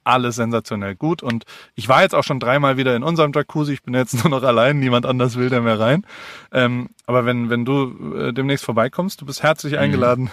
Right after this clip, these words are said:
Speaker 1: mit mir nach einer Runde Rennrad fahren.
Speaker 2: Ach du, vielleicht bring ich einfach, <laughs> vielleicht bring ich einfach meinen eigenen Jacuzzi mit.
Speaker 1: <laughs> Nein, es ist halt, du musst es halt einfach chloren. Es ist richtig dumm zu
Speaker 2: Aber
Speaker 1: denken.
Speaker 2: du dachtest, weil das Wasser frisch ist, äh,
Speaker 1: Genau.
Speaker 2: musst du es nicht chloren quasi.
Speaker 1: Ich dachte halt, ich mach das nach dem zweiten Tag. Ich,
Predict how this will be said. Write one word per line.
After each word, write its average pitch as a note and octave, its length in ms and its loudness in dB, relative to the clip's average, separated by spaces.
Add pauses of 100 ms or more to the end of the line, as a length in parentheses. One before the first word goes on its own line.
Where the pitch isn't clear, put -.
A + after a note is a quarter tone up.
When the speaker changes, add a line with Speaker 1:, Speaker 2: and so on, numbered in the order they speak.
(160)
Speaker 1:
mit B2+ 200 -12
mir B2 140 -2
nach A#2+ 140 -2
einer A#2 140 -4
Runde A#2 280 -4
Rennrad A2 320 -2
fahren. G2+ 260 -2
Speaker 2:
Ach G2+ 60 -2
du, G2+ 100 -2
vielleicht G#2 220 -2
bring A2 200 0
ich G#2 60 2
einfach, G#2+ 280 0
<laughs> A2 60 -8
vielleicht A2+ 580 -6
bring G#2 140 -6
ich G2 80 -4
einfach G2+ 180 -2
meinen F2+ 140 -4
eigenen G2 260 -2
Jacuzzi F2+ 460 -6
mit. E2 180 -8 (180)
Speaker 1:
<laughs> - 800 -10
Nein, B2+ 260 -2
es A#2+ 80 -8
ist D3 140 -2
halt, D3 240 4
du C3 80 -4
musst C3 220 0
es C3 100 -6
halt A#2+ 140 0
einfach G#2+ 200 -2
chloren. E2+ 380 -6
Es G#2 100 -8
ist G#2+ 120 -6
richtig C3 300 -2
dumm B2 320 0 (480)
zu - 120 -2
Speaker 2:
Aber A2+ 100 4
Speaker 1:
denken. B2+ 160 2
Speaker 2:
du - 40 -2
dachtest, C#3 360 0
weil C3+ 80 2
das A#2 140 0
Wasser C#3 200 0
frisch C#3+ 260 -2
ist, A2 260 -4
äh, G#2 280 -2
Speaker 1:
Genau. F#2+ 140 -4
Speaker 2:
musst A2+ 140 -2
du G#2 60 -2
es D#2+ 80 -6
nicht D#2+ 180 -6
chloren D#2 300 -6
quasi. D2 280 -6
Speaker 1:
Ich - 60 -10
dachte D3 240 0
halt, C3+ 100 0
ich B2 80 -2
mach C3 120 0
das B2 140 -8
nach A#2+ 140 -4
dem A2+ 140 -6
zweiten A2+ 340 -4
Tag. B2+ 240 -4
Ich, A2+ 100 -10